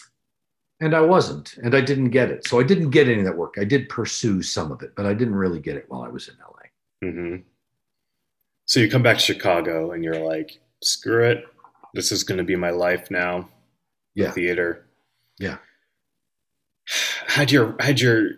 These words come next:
Speaker 2: you know, you'd re-, like you said, you wrote Killer Joe, you wrote Bug, and now these years have passed, and theater's back in your mind, and you're gonna write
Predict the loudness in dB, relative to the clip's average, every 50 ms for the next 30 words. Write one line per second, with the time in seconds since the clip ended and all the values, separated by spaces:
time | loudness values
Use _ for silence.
0 | _ -2 0 2 2 4 2 2 2 2 0 0 0 0 0 -2 -2 -2 -2 -2
1 | -2 0 2 2 2 2 0 -2 -6 -8 -8 -2 0 0 0 0 -2 -2 0 2
2 | 2 2 2 4 4 4 4 4 2 0 0 0 -2 -2 -2 0 2 2 4 2
3 | 2 0 -4 -8 -10 -12 -16 -20 _ -10 -6 -6 -4 -2 -2 -2 -2 -2 0 0
4 | -2 -2 -4 -8 -10 -6 -2 0 0 2 0 0 -2 -6 -6 -8 -8 -8 -10 -12
5 | -18 -20 -20 -20 -20 -20 -20 _ _ _ _ _ _ _ _ _ _ _ _ _
6 | _ _ _ _ _ _ _ _ _ _ -14 -4 2 2 4 4 4 4 4 4
7 | 4 2 4 2 0 0 0 2 4 4 4 4 4 4 2 0 0 0 0 0
8 | -2 0 0 -2 -2 -4 -6